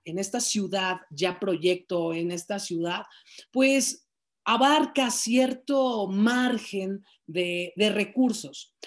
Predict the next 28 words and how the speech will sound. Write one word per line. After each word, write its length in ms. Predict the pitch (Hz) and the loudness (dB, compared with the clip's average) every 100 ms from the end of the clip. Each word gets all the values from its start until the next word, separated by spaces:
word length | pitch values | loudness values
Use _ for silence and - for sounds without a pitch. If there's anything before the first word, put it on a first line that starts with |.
| - | -10
¿Por 220 | - 240 233 | 2 2 4
qué 100 | 330 | -2
estamos 420 | 330 359 320 - | -2 -2 0 0
hablando 320 | 196 196 226 | -2 -2 -2
de 120 | 226 | -4
responsabilidad 760 | 185 165 170 165 170 170 190 190 - | -6 -6 -6 -6 -2 -2 -2 -6 -10
social, 420 | 202 196 185 180 | -6 -2 -2 -2
Roberto? 440 | 185 190 190 226 - - _ | -2 -4 -4 -10 -12 -20 _
Porque 480 | 214 202 202 208 202 | 0 0 -2 -4 0
cada 220 | 285 320 | 0 2
organización 1000 | 277 247 202 190 175 - 214 214 240 - | 2 0 -2 -4 -8 -4 -2 0 -4 -6
tiene 640 | - 240 277 269 294 - _ _ _ | -2 2 4 2 2 -4 _ _ _
el 180 | 214 208 | 2 4
medio 300 | 233 240 262 | 4 4 2
ambiente 600 | 233 220 220 226 269 - | 2 0 -2 -2 -6 -6
a 80 | 196 | -6
su 160 | 185 170 | -4 -6
alcance. 560 | 160 175 170 - - - - | -6 -6 -6 -6 -12 -20 -16
Si 160 | - 254 | -2 0
esas 220 | 294 - | 0 0
empresas 680 | 302 220 226 220 208 190 175 | 0 0 -6 -4 -6 -6 0
dejan 380 | 220 226 254 | 0 2 -2
a 100 | 220 | 0
un 260 | 196 214 220 | 0 0 0
lado 520 | 196 196 196 156 147 - | -2 0 -2 -2 -6 -2
el 180 | 214 180 | -2 -2
bienestar 800 | 190 208 196 190 - - 226 277 | -4 -2 -2 -4 -6 -4 0 2
humano, 640 | 277 254 208 160 160 | 4 4 4 -2 -6